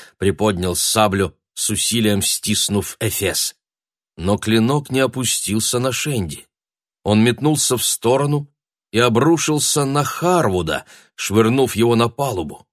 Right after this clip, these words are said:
И в то самое мгновение, как мертвый моряк рухнул на палубу грудой костей, и серые мертвые руки испарились с лацканов камзола Шенди, его взгляд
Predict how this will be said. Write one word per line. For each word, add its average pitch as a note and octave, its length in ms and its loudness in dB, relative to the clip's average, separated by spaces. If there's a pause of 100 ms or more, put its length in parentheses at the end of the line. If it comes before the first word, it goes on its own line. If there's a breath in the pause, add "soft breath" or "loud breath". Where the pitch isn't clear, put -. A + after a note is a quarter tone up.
(540)
И F2 100 -4
в - 80 -10
то C3+ 180 -2
самое B2 480 0
мгновение, F#2 880 -4 (260 soft breath)
как G2 220 -4
мертвый G2+ 680 0
моряк G#2 560 0
рухнул G#2 600 0
на G2 140 2
палубу A2 500 0
грудой G2 560 0
костей, G2+ 760 -4 (380 loud breath)
и G#2 140 -2
серые C#3+ 500 2
мертвые B2 480 2
руки B2+ 340 0
испарились B2 720 0
с - 100 -4
лацканов A2+ 640 2
камзола G#2+ 520 2
Шенди, A#2 640 0 (580)
его G2+ 320 4
взгляд A2+ 640 0